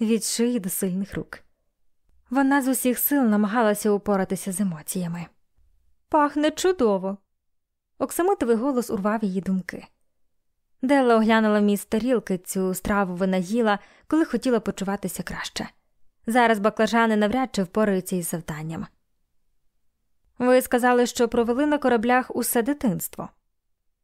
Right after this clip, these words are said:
«З трьох років», відповіла Делла, прибираючи пасмо волосся за вухо. «Батько дослужився до капітана ще молодим.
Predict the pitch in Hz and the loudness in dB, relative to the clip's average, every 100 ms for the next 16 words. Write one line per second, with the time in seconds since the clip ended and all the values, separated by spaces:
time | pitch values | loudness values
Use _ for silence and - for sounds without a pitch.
0 | _ _ _ _ - - 262 247 311 262 | _ _ _ _ -8 0 0 0 -2 -4
1 | - - _ _ _ _ _ _ _ _ | -8 -12 _ _ _ _ _ _ _ _
2 | - 269 294 294 349 269 370 320 226 226 | -6 -2 0 2 2 4 4 4 2 2
3 | 220 240 247 233 220 208 - 214 208 214 | 0 0 0 -2 -4 -4 -2 -2 -2 -2
4 | 240 - 196 214 175 - 170 165 _ _ | -4 -6 -8 -8 -10 -12 -12 -12 _ _
5 | _ _ _ _ _ - 240 247 247 240 | _ _ _ _ _ -2 2 4 2 0
6 | 214 226 233 220 214 220 208 214 220 220 | 0 2 2 2 0 -2 0 -2 -2 0
7 | 214 214 - 220 220 220 240 240 | 0 0 -2 0 0 -2 -2 -2